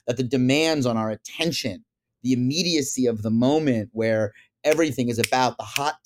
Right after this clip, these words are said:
take, that what school does is slow down. What school does is ask kids to be contemplative. School does is ask kids to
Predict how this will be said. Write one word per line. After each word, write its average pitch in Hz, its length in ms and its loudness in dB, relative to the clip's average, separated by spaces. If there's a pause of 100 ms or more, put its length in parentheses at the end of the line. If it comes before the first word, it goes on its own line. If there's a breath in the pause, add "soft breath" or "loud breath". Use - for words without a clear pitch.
take, - 320 -12 (1500)
that 135 160 -4
what 131 180 -2
school 156 440 -6
does 117 300 -2
is 98 180 -10
slow 123 460 -4
down. 98 520 -12 (1080)
What 120 220 -2
school 175 320 -6
does 127 200 2
is 107 220 -4
ask 139 320 -6
kids 127 180 -10
to - 80 -12
be 113 120 -8
contemplative. - 840 -10 (920)
School 165 180 -2
does 120 140 2
is 117 80 -4
ask 131 360 -6
kids 110 260 -6
to 101 280 -12